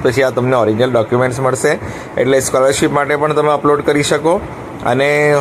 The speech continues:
આ ફોટા તમારી પાસે હશે તો ગમે ત્યારે તમે પ્રિન્ટ લઈ શકશો. ઝેરોક્સની જરૂર પડશે, ઝેરોક્સ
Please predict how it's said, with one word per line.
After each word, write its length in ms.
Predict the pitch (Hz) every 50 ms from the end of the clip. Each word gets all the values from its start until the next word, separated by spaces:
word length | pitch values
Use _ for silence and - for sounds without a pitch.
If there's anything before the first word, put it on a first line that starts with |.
| 135 - -
આ 120 | 120 131
ફોટા 360 | 135 120 135 131 127 147 143
તમારી 300 | 143 139 139 139 143 - 143
પાસે 180 | 135 131 - 143 135
હશે 340 | 127 123 120 120 - 160 180 - - - - - - - -
તો 100 | 131 127
ગમે 260 | 117 123 127 147 160 156
ત્યારે 380 | 156 147 135 127 123 123 139 139 135 - 127
તમે 200 | 117 120 131 147 180 233 277 - - - - - - - - - - - - - - - - - - - - - - - - - - - - - - - -
પ્રિન્ટ 260 | 151 165 175 175 156
લઈ 180 | 160 156 147 139
શકશો. 420 | 120 - 139 113 - - - 131 131 131 123 120 117 113
ઝેરોક્સની 480 | 127 127 127 139 139 - - 139 135 120
જરૂર 180 | 127 123 127 123
પડશે, 220 | 123 123 117 123 120 113
ઝેરોક્સ 280 | 120 123 143 151 147